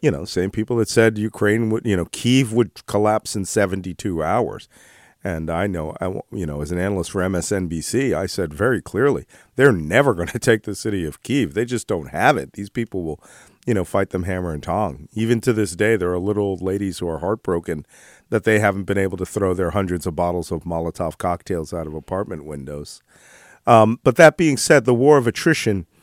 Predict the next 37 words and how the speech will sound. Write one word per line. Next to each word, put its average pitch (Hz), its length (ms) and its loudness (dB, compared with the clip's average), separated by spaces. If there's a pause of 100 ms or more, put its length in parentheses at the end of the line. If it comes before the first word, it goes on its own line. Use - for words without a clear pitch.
(300)
is 135 200 4
the 123 100 4
Russian 104 500 4
strategy 78 600 -6
that 80 180 -8
they've 107 280 0
chosen, 69 580 -10
and 95 100 -4
the 90 80 -2
Ukrainians 113 540 -2
have 85 100 -4
allowed 98 460 -2
them 80 240 -4 (400)
to - 100 -18
carry 107 400 4
out 95 220 0
part 139 260 4
of 123 100 2
that 95 180 -2
strategy 95 640 -4
in 87 120 -2
the 85 60 -2
Severodonetsk-Lychansk 87 1300 -4
pocket. - 520 -4 (600)
But, 110 280 0 (100)
you 120 120 0
know, 101 120 0
as 92 120 -4
President 117 420 0
Zelensky 110 580 -2
said, 147 520 2 (360)
for - 220 -2
two 139 420 -2
small 123 520 4
towns, 101 640 0
they 107 140 4
lost 104 360 2